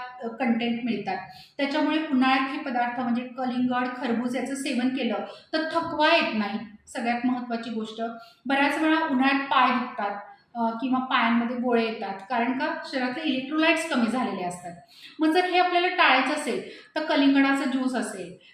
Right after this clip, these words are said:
किंवा खरबुजाचं स-, कन्झम्पशन असेल की सकाळी संध्याकाळी आपण त्याचं, अ, अ, क-, ब्रेकफास्टमध्ये म्हणा किंवा संध्याकाळी भूक लागली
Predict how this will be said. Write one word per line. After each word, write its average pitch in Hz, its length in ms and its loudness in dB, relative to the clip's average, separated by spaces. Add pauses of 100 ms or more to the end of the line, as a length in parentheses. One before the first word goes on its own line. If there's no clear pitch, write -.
(120)
किंवा 262 380 2
खरबुजाचं 269 540 0
स-, - 280 -4
कन्झम्पशन 233 420 2
असेल 202 360 -4
की 247 80 -10
सकाळी 247 360 -2
संध्याकाळी 233 500 0
आपण 233 280 -2
त्याचं, 233 220 -2
अ, 226 400 -4 (380)
अ, 226 280 2 (180)
क-, 220 460 -4
ब्रेकफास्टमध्ये 226 720 -2
म्हणा 202 240 -6
किंवा 214 220 -6
संध्याकाळी 226 420 -4
भूक 262 240 -4
लागली 196 380 -6